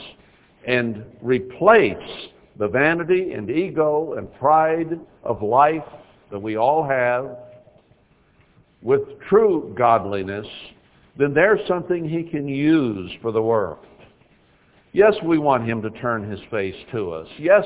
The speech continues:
we get impatient and frustrated with things. Don't you think Job didn't? They were a lot worse for him than they've been for us. So if we can learn from what this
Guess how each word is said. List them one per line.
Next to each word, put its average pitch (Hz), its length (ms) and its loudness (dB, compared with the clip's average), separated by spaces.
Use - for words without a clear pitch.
we 147 140 -6
get 127 200 -2
impatient 107 640 -6
and 101 120 -16
frustrated 104 600 -6
with 90 280 -12
things. 90 320 -8
Don't 117 240 2
you 127 100 -2
think 135 340 2
Job 143 420 4
didn't? 214 420 0
They 117 80 0
were 127 140 0
a 123 80 0
lot 147 240 4
worse 160 280 2
for 156 140 -4
him 170 260 -2
than 151 120 -6
they've 147 180 -4
been 151 300 -2
for 139 180 -4
us. 110 240 0
So 143 180 4
if 117 80 -4
we 175 200 6
can 180 280 0
learn 170 680 0
from 107 160 -8
what 131 220 0
this 147 140 -2